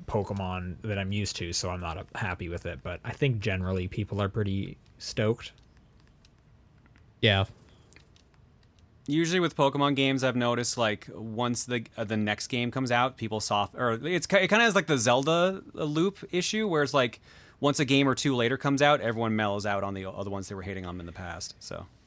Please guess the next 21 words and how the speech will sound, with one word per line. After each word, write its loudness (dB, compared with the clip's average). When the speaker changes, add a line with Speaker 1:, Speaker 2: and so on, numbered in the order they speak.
Speaker 1:
Yeah, 4
'cause 2
they 8
have 6
something 6
new 10
to 10
get 8
upset 6
about. 4
<sighs> -4
All 6
right, 6
that's 2
gonna 6
do 8
it 2
for 0
questions 6
this 2
week. 4